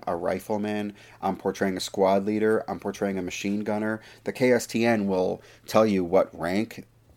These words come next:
group that is supposed to be in and what weapon specifically is supposed to be carried for the specific unit type. So even if you're not even in a reenactment group, if you're just reenacting by yourself or putting together an impression to take a picture on Instagram,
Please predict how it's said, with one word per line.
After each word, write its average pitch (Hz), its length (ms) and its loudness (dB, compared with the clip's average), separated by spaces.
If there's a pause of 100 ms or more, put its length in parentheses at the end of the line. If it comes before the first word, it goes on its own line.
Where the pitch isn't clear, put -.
(160)
group 131 360 2
that 110 280 2
is - 120 -6
supposed 123 360 -2
to - 60 -8
be 123 240 0
in 135 240 0
and 95 320 -4
what 95 320 2 (160)
weapon 113 460 2
specifically 110 720 -4
is 104 120 -2
supposed 107 340 -4
to 107 60 -8
be 104 100 -4
carried 110 520 2 (260)
for 104 260 2
the 101 80 -2
specific - 560 -4
unit 104 260 -2
type. 107 240 0
So 107 220 0
even 185 220 2
if 196 120 0
you're 165 140 4
not 175 180 6
even 175 220 2
in 214 100 2
a 208 60 0
reenactment 90 520 -4
group, 80 200 -8
if 98 100 -10
you're 120 100 -4
just 139 200 -8
reenacting 135 560 -2 (260)
by 131 140 6
yourself 139 640 2
or 95 80 -2
putting 139 280 -2
together 147 320 0
an 143 60 -4
impression 147 500 -4
to 147 100 -4
take 147 200 -4
a 139 40 -6
picture 156 320 -4
on 143 80 0
Instagram, 98 600 -6